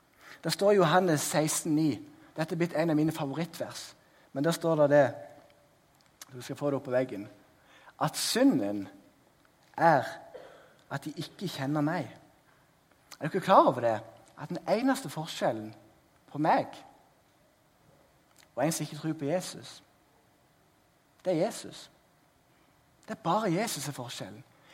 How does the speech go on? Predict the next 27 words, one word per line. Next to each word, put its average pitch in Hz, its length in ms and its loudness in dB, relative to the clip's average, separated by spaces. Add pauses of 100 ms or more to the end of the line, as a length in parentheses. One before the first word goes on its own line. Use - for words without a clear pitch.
(120)
Det - 0 -
er 165 100 -8
ikke 185 300 -10
ingenting 247 500 2
på 160 80 -6
noen 190 340 2
måte 190 380 2 (560)
å 185 100 -4
skryte 170 540 0 (400)
over. 139 400 0 (440)
Man - 80 -2
kan 240 120 4
høre 226 600 10
rundt 220 160 6
forbi 196 300 6 (520)
at 202 160 0
mange 202 200 6
som 208 100 -2
ikke 208 160 -4
tror 214 120 0
på 190 140 4
Jesus, 196 300 6
kan 175 120 -2
si 196 180 2
om 175 100 6
oss 160 100 -2
kristne 160 520 2